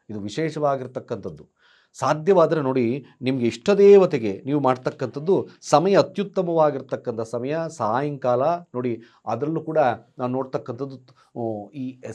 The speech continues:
ಸಾಯಂಕಾಲ ಸಂಧ್ಯಾ ಸಮಯ ಆರರಿಂದ ಏಳುವರೆ ಸಮಯ, ಈ ಒಂದು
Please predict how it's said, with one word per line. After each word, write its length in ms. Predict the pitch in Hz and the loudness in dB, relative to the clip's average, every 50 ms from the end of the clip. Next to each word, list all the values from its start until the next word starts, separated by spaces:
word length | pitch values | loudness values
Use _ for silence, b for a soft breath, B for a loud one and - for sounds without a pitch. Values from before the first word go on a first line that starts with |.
| - - | -14 -12
ಸಾಯಂಕಾಲ 540 | - 117 107 120 156 175 180 170 165 143 117 | -10 -8 -6 -4 -4 -4 -4 -4 -6 -8 -8
ಸಂಧ್ಯಾ 380 | 110 - 139 135 156 170 180 180 156 | -8 -8 -8 -4 2 4 6 6 6
ಸಮಯ 280 | - 135 110 110 104 98 104 120 | 4 -2 -4 -2 0 6 8 10
ಆರರಿಂದ 300 | 147 165 175 175 165 156 147 120 117 127 | 8 8 8 2 -2 -2 -2 -2 -2 -2
ಏಳುವರೆ 320 | 139 143 131 110 117 113 | -2 -2 -4 -4 -6 -8
ಸಮಯ, 300 | 110 - - 92 82 80 - _ _ _ _ _ _ _ _ _ _ _ _ - | -8 -10 -14 -16 -16 -18 -20 _ _ _ _ _ _ _ _ _ _ _ _ -6
ಈ 160 | 147 165 170 156 151 151 | -4 -2 0 2 2 2
ಒಂದು 160 | 151 143 | 2 0